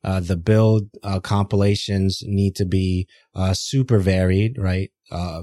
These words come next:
many variations of that and how you wanna play. Uh, the reason that Division Two is still getting a lot of play for me right now is because the, the build and what you're chasing, um, can be anything. Whether you wanna do, like, an armor build specifically or a damage build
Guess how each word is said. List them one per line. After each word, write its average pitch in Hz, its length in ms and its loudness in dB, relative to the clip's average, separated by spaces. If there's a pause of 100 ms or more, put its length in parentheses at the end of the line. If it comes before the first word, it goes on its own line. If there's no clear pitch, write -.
many 110 380 2
variations 95 680 2
of 85 120 -4
that 90 180 0
and 85 100 -4
how 92 100 0
you 95 140 4
wanna 90 180 2
play. 104 460 -2 (460)
Uh, 98 140 2
the 98 100 2
reason 135 300 2
that 117 180 2
Division 107 380 2
Two 107 180 0
is 98 120 2
still 101 160 -2
getting 101 180 2
a 95 60 2
lot 95 160 0
of 87 80 -4
play 101 180 0
for 95 140 -4
me 98 120 2
right 87 220 -2
now 110 400 0 (320)
is 95 160 0
because 95 640 -2
the, 92 380 -4
the 90 140 -4
build 104 760 2
and 95 300 -4
what 98 220 -4
you're 92 80 -6
chasing, 98 760 -4 (420)
um, 92 300 0 (100)
can 107 160 0
be 101 260 -4
anything. 104 480 -2 (240)
Whether 92 260 2
you 92 160 0
wanna 92 220 0
do, 87 120 -4
like, 85 160 -4
an 78 80 -12
armor 117 360 2
build 110 300 2
specifically 107 680 -2
or 87 220 -2
a 82 120 -8
damage 104 480 0
build 101 420 2